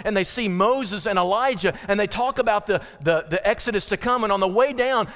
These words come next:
Jesus explains it to 'em, but then he look, turns at 'em, and he says, "Don't tell the rest of 'em until I've risen from the dead." Why are they not thinking about that on Saturday? Why are they not reviewing all these amazing stories?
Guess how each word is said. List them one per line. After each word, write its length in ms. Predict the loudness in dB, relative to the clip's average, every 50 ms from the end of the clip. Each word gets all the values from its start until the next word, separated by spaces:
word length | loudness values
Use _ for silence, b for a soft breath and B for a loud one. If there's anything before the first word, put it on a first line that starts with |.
| B -8
Jesus 420 | -4 -4 -2 -2 -4 -6 -4 -4
explains 540 | -4 -4 -4 -8 -4 -2 0 0 0 -2 -4
it 100 | -6 -2
to 160 | -2 0 0
'em, 100 | 0 0
but 140 | -2 0 0
then 100 | 0 0
he 80 | 0 -2
look, 240 | 0 0 0 -2 0
turns 320 | -2 -2 0 0 0 2
at 140 | 2 2 2
'em, 120 | 0 -2 B B B
and 140 | B -2 0
he 80 | 0 -2
says, 540 | 0 0 2 4 4 2 2 0 -4 -8 B B B B B B B B B B B -4
"Don't 440 | 0 2 4 4 4 0 -2 -4 -4
tell 240 | 0 0 2 2 2
the 120 | 2 2
rest 400 | 2 4 2 2 2 0 0 2
of 200 | 4 4 4 2
'em 100 | 0 -2 -2
until 300 | -4 -4 -2 -2 0 2
I've 240 | 2 2 2 0 -2
risen 440 | 0 0 2 2 2 -2 -2 -2 -2
from 220 | -2 -2 -2 0
the 80 | 0 -2
dead." 560 | 0 2 4 4 6 4 4 2 -2 -4 -8 B B B B B
Why 380 | B 0 2 4 6 4 4 4
are 120 | 4 2
they 140 | 2 2 2
not 240 | 2 2 0 0 0
thinking 340 | 0 0 0 2 2 2 4
about 280 | 4 4 4 4 4
that 140 | 2 2 2
on 120 | 2 -2 -2
Saturday? 600 | 0 2 2 2 2 0 -4 -4 -6 -8 -10 -16 _ _ B B B B B B
Why 260 | 0 2 2 4 2
are 80 | 2 0
they 120 | 0 0
not 220 | 0 2 2 2 2
reviewing 500 | 2 2 2 0 0 2 2 2 2 2
all 180 | 2 2 2
these 180 | 0 0 0 0
amazing 460 | 0 2 2 0 0 -2 -4 -6 -8
stories? 480 | -6 -4 -2 0 0 0 0 -2 -4